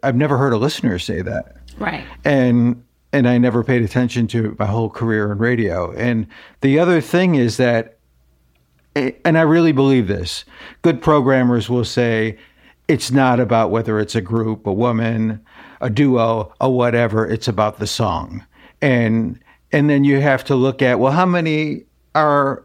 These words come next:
Speaker 1: women are on the rosters of these record labels? Like, how many are they offering up?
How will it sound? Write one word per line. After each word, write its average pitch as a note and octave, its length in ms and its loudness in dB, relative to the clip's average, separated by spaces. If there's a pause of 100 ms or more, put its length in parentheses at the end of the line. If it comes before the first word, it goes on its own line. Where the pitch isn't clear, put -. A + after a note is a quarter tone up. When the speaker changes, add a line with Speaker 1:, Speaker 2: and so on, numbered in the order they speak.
Speaker 1:
women D3 340 2
are C#3+ 180 2
on C#3 140 2
the C3+ 80 0
rosters D3 440 0
of C3+ 60 -2
these C3+ 240 -2
record A3 340 -4
labels? - 560 -8
Like, C3 180 -4
how E3 140 0
many E3 200 2
are D#3+ 100 2
they D#3 160 2
offering D3+ 480 0
up? A3 360 -2